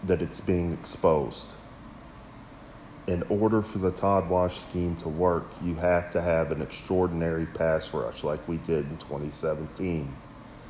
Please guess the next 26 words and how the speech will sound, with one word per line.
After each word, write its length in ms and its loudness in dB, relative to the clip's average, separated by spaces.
And 180 -2
right 320 4
now, 400 2
the 100 0
Jacksonville 560 4
Jaguars 800 0
have 380 0
little 400 4
to 100 -2
no 240 4
semblance 720 0
of 140 0
a 80 2
pass 420 0
rush 220 0
going. 460 0
It's 180 2
on 160 6
the 80 6
other 260 6
three 260 0
defensive 500 -2
linemen, 420 -2
in 140 -4
my 160 0
opinion. 400 -6